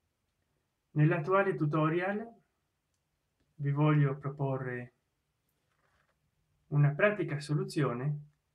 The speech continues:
per ovviare a tutti quei momenti nei quali avete bisogno di luce e non la potete facilmente reperire.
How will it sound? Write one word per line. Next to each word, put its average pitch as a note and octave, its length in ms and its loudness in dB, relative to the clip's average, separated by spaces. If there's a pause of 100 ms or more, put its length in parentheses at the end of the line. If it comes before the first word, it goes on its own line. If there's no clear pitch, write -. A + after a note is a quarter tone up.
(280)
per C3+ 160 -6
ovviare C3+ 580 0
a B2 140 -10
tutti D#3+ 260 -8
quei D3 160 0
momenti C#3 580 -2 (420)
nei B2 160 -6
quali B2+ 480 -4
avete D3 280 -4
bisogno C3+ 380 -6
di B2 100 -10
luce B2 520 -12 (680)
e E3+ 380 0
non E3+ 160 0
la E3 80 -2
potete D#3 640 0
facilmente C#3+ 480 2
reperire. A2+ 560 -10